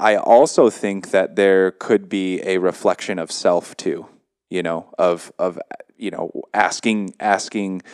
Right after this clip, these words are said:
yourself, you know, "Do I make you proud? Do you get me now? You know, am I your pride and joy?" Um, so the you,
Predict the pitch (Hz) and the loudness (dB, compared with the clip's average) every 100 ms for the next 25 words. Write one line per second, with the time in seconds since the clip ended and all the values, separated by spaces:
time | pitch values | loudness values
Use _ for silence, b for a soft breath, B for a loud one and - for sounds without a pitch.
0 | B 107 95 - 104 90 82 - 98 90 | B 2 2 2 2 2 -2 -8 -6 -4
1 | 87 95 90 90 87 - - 87 85 80 | -2 0 0 -2 -8 -10 -10 -6 -4 -6
2 | 82 - 92 90 80 90 90 90 82 - | -10 -6 -6 -6 -10 -12 -14 -16 -18 -18
3 | 98 90 85 90 90 85 - 90 87 85 | -14 -12 -10 -8 -6 -8 -6 -6 -6 -6
4 | 85 87 - b b b b - 85 98 | -4 -6 -8 b b b b -8 -2 -2
5 | 92 85 80 _ _ _ _ _ _ - | -2 -6 -16 _ _ _ _ _ _ -20
6 | - - 127 113 110 101 123 151 147 135 | -12 2 4 6 2 2 6 8 8 6
7 | 127 | 2